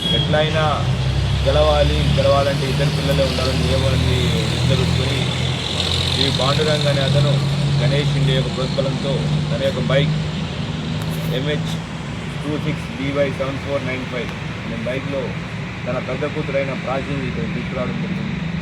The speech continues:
తీసుకొచ్చి నిజామాబాద్ తీసుకెళ్తున్నాను తీసుకొచ్చి ఇక్కడ అంబం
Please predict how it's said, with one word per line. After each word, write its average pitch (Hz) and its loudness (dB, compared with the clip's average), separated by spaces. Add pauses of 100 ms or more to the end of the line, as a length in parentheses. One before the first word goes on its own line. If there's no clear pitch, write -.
(520)
తీసుకొచ్చి - -2
నిజామాబాద్ - 0
తీసుకెళ్తున్నాను - -2
తీసుకొచ్చి - 0 (800)
ఇక్కడ - 2
అంబం - 2